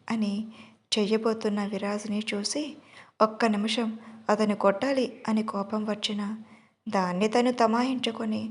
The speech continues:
అసహనంగా రూమ్లోకి వెళ్ళిపోతుంది. విరాజ్ వైష్ణవి కోపాన్ని కూడా ముద్దుగా తిట్టుకొని కార్ స్టార్ట్ చేసుకొని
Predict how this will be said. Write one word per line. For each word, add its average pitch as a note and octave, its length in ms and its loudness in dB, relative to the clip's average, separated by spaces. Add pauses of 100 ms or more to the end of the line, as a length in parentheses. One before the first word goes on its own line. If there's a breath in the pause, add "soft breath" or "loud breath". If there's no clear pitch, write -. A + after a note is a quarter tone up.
(420 loud breath)
అసహనంగా G#3 720 0 (260)
రూమ్లోకి G3 580 -2
వెళ్ళిపోతుంది. G3+ 880 -4 (720 loud breath)
విరాజ్ G3+ 460 2 (420 soft breath)
వైష్ణవి G3 560 2
కోపాన్ని G3+ 560 0
కూడా G3+ 320 -4 (480 loud breath)
ముద్దుగా B3+ 480 2
తిట్టుకొని G3+ 600 -2 (540 loud breath)
కార్ C4 260 8
స్టార్ట్ G#3 440 -4
చేసుకొని G#3+ 460 -4